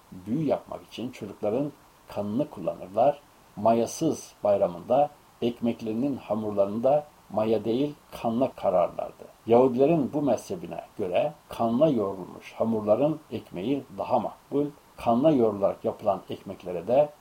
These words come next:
Yahudi kültüründe kutsal çörek denildiği bilinmektedir. Yahudilerin kan alma törenleri iğneli fıçı ile gerçekleştirilir. Hahamlar küçük çocuğu iğneli fıçının içine koyup dakikalarca fıçıyı yuvarlayarak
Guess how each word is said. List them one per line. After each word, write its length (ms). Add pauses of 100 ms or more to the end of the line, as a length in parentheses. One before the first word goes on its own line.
(160)
Yahudi 400
kültüründe 640 (120)
kutsal 600
çörek 480 (120)
denildiği 680 (280)
bilinmektedir. 600 (440)
Yahudilerin 560
kan 260
alma 340
törenleri 720 (120)
iğneli 440
fıçı 360
ile 380
gerçekleştirilir. 1080 (200)
Hahamlar 680 (160)
küçük 360
çocuğu 480 (100)
iğneli 460 (140)
fıçının 460
içine 260
koyup 440
dakikalarca 920
fıçıyı 400
yuvarlayarak 720